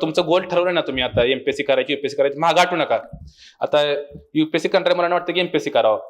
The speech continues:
मग आता ठीक आहे, आता सिलेबस सेम झालाय तर करू शकतात ते. एमपीएससी करणारे मुलांना वाटतं की एमपीएससी करावं,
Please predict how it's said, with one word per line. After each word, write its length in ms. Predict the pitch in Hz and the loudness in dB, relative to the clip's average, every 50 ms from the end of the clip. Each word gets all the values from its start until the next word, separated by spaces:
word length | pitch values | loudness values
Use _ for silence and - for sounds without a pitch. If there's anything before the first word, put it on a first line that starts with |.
| - _ _ | -20 _ _
मग 140 | 139 143 139 | -12 -6 -6
आता 120 | 143 156 | -4 -4
ठीक 200 | - - 220 208 | -2 -2 0 2
आहे, 80 | 190 165 | 4 2
आता 100 | - 170 | 2 2
सिलेबस 380 | 156 165 165 165 165 170 165 - | 2 2 2 2 2 0 0 0
सेम 160 | 180 170 175 | -2 0 2
झालाय 220 | 175 175 170 170 165 | 0 2 2 0 0
तर 60 | - - | 0 -2
करू 200 | - 175 175 175 | 0 0 0 0
शकतात 260 | 170 175 - - 117 | -2 -4 -4 -4 -6
ते. 320 | 107 - 110 101 - _ _ _ - - - - | -6 -4 -8 -8 -10 _ _ _ -20 -12 -4 -4
एमपीएससी 300 | 156 156 - 170 165 196 | -4 -2 -2 -2 -2 0
करणारे 260 | 190 190 180 185 185 | 0 2 2 2 2
मुलांना 200 | 185 180 185 185 | 4 4 4 4
वाटतं 220 | 190 180 185 185 | 4 2 2 -2
की 440 | 180 170 180 180 175 170 170 170 165 | -2 -2 0 0 2 2 4 4 2
एमपीएससी 360 | 175 165 - - 165 156 180 | 0 -2 -2 -6 -4 -2 -2
करावं, 320 | 170 - - 170 170 175 | -4 0 2 2 4 4